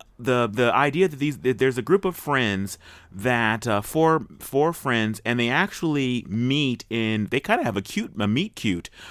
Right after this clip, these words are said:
They get trapped in an elevator. They're strangers. They get trapped in an elevator together, and they're trapped there for, uh, two and a half hours,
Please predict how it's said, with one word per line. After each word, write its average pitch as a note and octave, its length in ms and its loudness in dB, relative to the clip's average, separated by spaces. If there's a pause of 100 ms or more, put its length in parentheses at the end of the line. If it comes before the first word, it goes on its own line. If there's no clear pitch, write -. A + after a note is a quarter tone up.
(160)
They C#3 460 0
get C3+ 240 0
trapped F3 400 -6
in D#3+ 60 -2
an C3 100 0
elevator. B2+ 560 2
They're G#2 160 -2
strangers. E3+ 480 -2
They B2+ 80 2
get A#2 100 -2
trapped D#3 220 -2
in E3 60 -2
an D#3+ 80 0
elevator C#3 340 0
together, G#2+ 380 0
and G#2+ 180 -2
they're A2 60 0
trapped E3 340 -4
there C#3 240 0
for, B2 320 -4
uh, G#2 220 -2
two D#3 160 -6
and D#3 100 -4
a D3 40 -4
half C#3 280 0
hours, B2+ 540 0